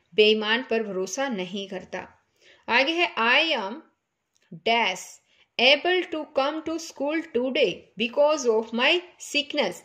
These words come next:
मैं आज स्कूल में आ नहीं सकता, आने के योग्य नहीं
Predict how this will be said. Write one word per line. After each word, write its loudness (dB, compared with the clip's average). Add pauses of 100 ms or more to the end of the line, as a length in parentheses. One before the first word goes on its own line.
(640)
मैं 6
आज 2
स्कूल -2
में 0
आ 0
नहीं -4
सकता, -6 (420)
आने 2
के -4
योग्य 0
नहीं -4